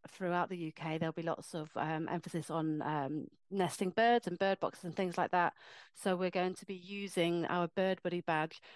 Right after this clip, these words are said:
to help children get to know their feathered friends, um, what they sound like, what they like eating, what feathers they have, how to recognise their footprints,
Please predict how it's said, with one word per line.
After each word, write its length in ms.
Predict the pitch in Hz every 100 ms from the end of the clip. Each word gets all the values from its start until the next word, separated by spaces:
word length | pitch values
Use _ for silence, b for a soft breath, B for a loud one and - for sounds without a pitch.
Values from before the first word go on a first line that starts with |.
| -
to 100 | -
help 360 | 160 208 190 - -
children 380 | - 202 175 175
get 180 | 175 -
to 80 | 185
know 580 | 196 202 190 180 180 185
their 180 | 170
feathered 440 | 165 202 180 175 -
friends, 640 | - 175 170 175 175 170 - b b -
um, 220 | 156 156
what 120 | 156
they 100 | 143
sound 420 | - 202 196 196
like, 240 | 190 185 107
what 80 |
they 80 | -
like 160 | 143 -
eating, 840 | - 196 - 185 185 185 185 180 165
what 240 | 139 -
feathers 400 | - 190 196 185
they 140 | 180
have, 440 | 170 - 175 175 170
how 220 | - 147 151
to 160 | 170
recognise 560 | 156 160 - 165 160 156
their 160 | 156
footprints, 640 | 143 - - - 185 165 -